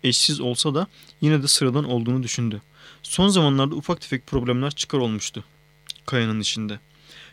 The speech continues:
Yoğunluğu kontrol edilemez bir zincirleme reaksiyon şeklinde işlerini bazen tam istediği gibi yerine getirememesine neden oluyordu. Ama işin aslı Kaya'nın Can Manay ile ilişkisinden alabileceği,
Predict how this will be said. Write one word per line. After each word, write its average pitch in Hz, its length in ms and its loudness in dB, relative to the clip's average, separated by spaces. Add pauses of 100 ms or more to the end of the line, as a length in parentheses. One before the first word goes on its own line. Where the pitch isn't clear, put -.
Yoğunluğu 156 420 4
kontrol 143 360 -4
edilemez 131 520 -2
bir 120 40 -4
zincirleme 123 580 -2
reaksiyon 123 380 -2
şeklinde 120 560 -4 (420)
işlerini 139 460 0
bazen 147 460 2
tam 165 180 -6
istediği 135 640 -2
gibi 120 280 -4
yerine 123 320 2
getirememesine 127 800 -2
neden 117 180 -2
oluyordu. 110 540 -2 (280)
Ama 131 200 0
işin 135 180 0
aslı 127 360 -2 (420)
Kaya'nın 143 380 2 (260)
Can 127 160 4
Manay 160 240 2
ile 127 100 0
ilişkisinden 123 600 0
alabileceği, 123 640 0